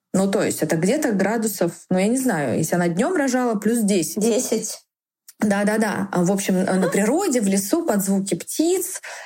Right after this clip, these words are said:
Speaker 1: А, и, и тут ещё, знаете ли, есть такая история:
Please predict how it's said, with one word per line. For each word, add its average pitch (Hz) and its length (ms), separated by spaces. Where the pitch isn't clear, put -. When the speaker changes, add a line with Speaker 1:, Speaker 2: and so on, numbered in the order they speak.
Speaker 1:
А, 208 680
и, 220 560
и 226 80
тут 349 300
ещё, 208 260
знаете 208 420
ли, 185 80
есть 202 200
такая 196 320
история: 220 680